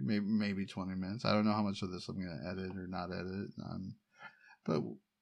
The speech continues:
I just wanna get something out to you and at least get a new podcast out.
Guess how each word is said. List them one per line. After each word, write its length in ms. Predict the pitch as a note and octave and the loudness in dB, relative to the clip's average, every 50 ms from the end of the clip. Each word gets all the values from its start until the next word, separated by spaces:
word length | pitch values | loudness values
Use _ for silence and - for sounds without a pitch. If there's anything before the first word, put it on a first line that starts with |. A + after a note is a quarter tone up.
| _ - | _ -4
I 120 | - C3+ | -2 0
just 200 | C#3+ D3+ D3+ - | 0 0 0 2
wanna 140 | D#3+ D#3 D3 | 2 2 4
get 160 | C3+ C#3 C3 | 2 2 0
something 340 | - - A#2+ A#2 A2 G2+ F#2+ | 2 2 2 2 2 2 2
out 220 | G2 F#2+ G2 G2 | 2 2 0 0
to 180 | - - - G#2+ | -2 -4 -2 0
you 60 | G2+ | 0
and 560 | G2 G2+ G2 F#2+ F#2 F#2+ G2+ A2 A2 - - - | 0 2 0 0 0 0 -2 -4 -4 -6 -8 -8
at 200 | - A2+ A#2 A2+ | -6 -2 0 0
least 260 | A#2 B2+ B2 A#2+ - - | 0 0 0 -2 2 4
get 140 | A#2+ A2 | 4 6
a 40 | G2+ | 6
new 160 | G#2 G#2+ G#2 | 6 6 4
podcast 640 | G2 - - F#2 F#2+ G2 G2 - G#2 G2 F#2+ - - | 2 0 -2 0 0 0 2 2 2 2 2 2 2
out. 260 | G2+ F#2+ G2 G2 G#2 | 4 4 4 4 2